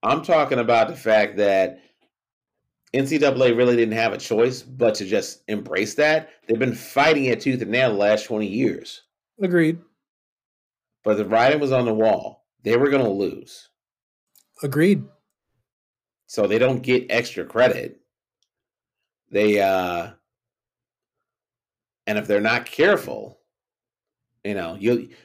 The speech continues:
Speaker 1: it, it's, it's, it's no different than who knows what the National Basketball Association is gonna come up with relating to their,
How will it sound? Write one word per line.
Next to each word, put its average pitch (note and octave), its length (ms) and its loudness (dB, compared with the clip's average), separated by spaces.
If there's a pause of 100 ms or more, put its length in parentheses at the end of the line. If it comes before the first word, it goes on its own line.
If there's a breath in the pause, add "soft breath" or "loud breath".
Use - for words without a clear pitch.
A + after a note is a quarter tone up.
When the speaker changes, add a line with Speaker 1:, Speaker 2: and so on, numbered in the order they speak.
(140 soft breath)
Speaker 1:
it, - 280 -8
it's, - 540 -8 (340)
it's, - 300 -12 (160)
it's - 360 -10 (140)
no A2+ 320 0
different A#2 440 -2
than G#2 540 -4 (880 soft breath)
who B2 260 -6
knows A2 340 0
what G#2 100 -4
the G#2+ 60 -4
National G#2 380 -4
Basketball F#2 880 -4
Association F#2 560 -4
is E2+ 80 -16
gonna F#2+ 160 -4
come F#2 180 -8
up F2+ 140 -8
with F2+ 180 -4
relating F#2 480 -4
to F#2 260 -6
their, F#2 520 -6